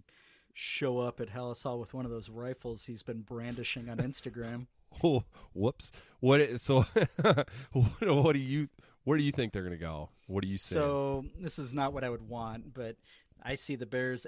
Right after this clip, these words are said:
Speaker 1: at, uh, round two, pick fifty overall, the Bears' second pick of the draft. Offensive tackle Ezra Cleveland from Boise State.
Speaker 2: Ooh.
Speaker 1: It would be
Speaker 2: Ooh.
Speaker 1: so unbelievably boring, but,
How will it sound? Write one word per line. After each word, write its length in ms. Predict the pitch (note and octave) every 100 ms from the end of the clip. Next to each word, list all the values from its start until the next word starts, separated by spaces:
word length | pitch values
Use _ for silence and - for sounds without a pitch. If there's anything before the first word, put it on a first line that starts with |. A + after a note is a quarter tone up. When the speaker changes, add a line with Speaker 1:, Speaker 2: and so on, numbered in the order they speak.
| -
Speaker 1:
at, 280 | C3+ C3 C3 _ _ -
uh, 220 | C#3 B2+
round 320 | B2 C3 B2+ -
two, 220 | C#3 B2
pick 260 | - C#3
fifty 400 | - D3+ - C3+
overall, 420 | B2+ A#2+ B2 B2 B2+
the 80 |
Bears' 280 | A#2 A#2+ A#2+
second 340 | - C3 B2+ -
pick 180 | C3
of 60 | B2
the 80 | A#2
draft. 400 | B2+ B2 A#2 - - - - -
Offensive 560 | D3+ - D#3 - B2
tackle 540 | - D3 C#3 C#3+ A#2+ - _ _ -
Ezra 480 | E3 E3 E3+ D#3 C#3+
Cleveland 960 | - - E3 F3 F#3 C#3+ A#2 A2+ A2
from 280 | - B2 A2+ B2+
Boise 440 | C3 C3 A#2+ A#2+
State. 520 | - E2 A2+ C3+ G2
Speaker 2:
Ooh. 460 | F#2 - _ _ -
Speaker 1:
It 40 |
would 160 | C3 B2
be 140 | B2 A2+
Speaker 2:
Ooh. 40 |
Speaker 1:
so 560 | C#3 F2+ F2 D3 D3 C3
unbelievably 800 | C3+ B2+ A#2 A#2+ C#3 B2 A2+ A#2+
boring, 560 | G#2 A#2 A#2 A#2 A#2 A2
but, 280 | A#2+ A2